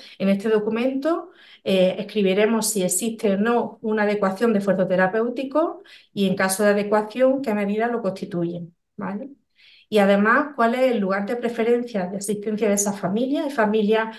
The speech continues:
que no quieren estar en el domicilio, que prefieren, eh, se sienten más seguras en, en el hospital, y el lugar de fallecimiento no solo deseado por la familia, por el paciente,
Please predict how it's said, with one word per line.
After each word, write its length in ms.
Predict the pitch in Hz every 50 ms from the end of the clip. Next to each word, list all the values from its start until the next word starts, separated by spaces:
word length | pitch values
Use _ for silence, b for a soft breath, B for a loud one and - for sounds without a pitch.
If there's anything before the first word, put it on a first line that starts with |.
| B B B B _
que 420 | - - 208 196 190 185 185 180 -
no 220 | 185 185 190 202
quieren 260 | 202 233 262 262 220 196
estar 240 | 190 196 - 208 196
en 80 | 185
el 40 | 180 180
domicilio, 600 | 180 175 185 196 - 208 214 226 277 320 311 -
que 100 | - 202
prefieren, 560 | 190 196 196 - 202 175 190 190 202 196 B B B B B B
eh, 100 | - 202
se 80 | 185 196
sienten 320 | 196 220 208 208 208 202
más 240 | 196 196 196 196 -
seguras 560 | - 185 190 202 233 247 233 214 190 185 - -
en, 420 | - 202 190 180 185 185 180 - -
en 140 | - 190 180
el 140 | 175 180 180
hospital, 600 | 175 175 - - 180 - 202 226 277 349 403 - B B B B B B B
y 320 | - 220 214 214 202 190 185
el 120 | 190 190
lugar 240 | 185 180 196 202 202
de 80 | 214 214
fallecimiento 840 | 226 233 226 226 220 220 - 240 240 254 262 254 254 - 185 175 185
no 140 | 196 202
solo 220 | 196 - 226 240 254
deseado 440 | 233 214 - - 202 190 196 220 214
por 120 | - 247
la 120 | 240 226 220
familia, 500 | 226 - 226 226 240 254 254 240 208 202
por 100 | 190 180
el 100 | 180 180
paciente, 760 | 180 180 - - 247 254 262 262 262 269 262 277 311 330 B